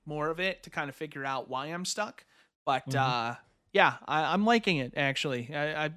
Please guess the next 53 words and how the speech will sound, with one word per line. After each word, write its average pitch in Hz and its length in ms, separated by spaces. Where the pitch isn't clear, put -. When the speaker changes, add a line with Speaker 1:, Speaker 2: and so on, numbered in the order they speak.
Speaker 1:
I 165 140
feel 190 220
like 180 120
this 185 200
is 185 40
a 196 40
game 180 260
I'll 175 80
actually 175 300
put 190 160
some 160 80
time 185 240
into. 147 240
And, 131 100
like, 143 220
I've 170 220
watched, 190 340
uh, 151 300
the 180 60
last 170 200
couple 160 200
nights, 143 260
like, 143 140
I've 135 80
watched, 139 240
like, 147 100
Doctor - 300
Lupo 143 360
playing 147 340
it 143 100
a - 20
little 143 220
bit. 147 320
And, 165 140
Speaker 2:
Mm-hmm. 160 80
Speaker 1:
like, 156 240
there 190 180
are 202 60
times 196 280
where 160 80
you 160 100
go 185 180
into, 180 100
like, 147 220
these 131 240
caves 175 560
and 147 100
you're 135 80
looking 160 240
for 127 140
treasure 160 360
and 170 120
stuff. 170 360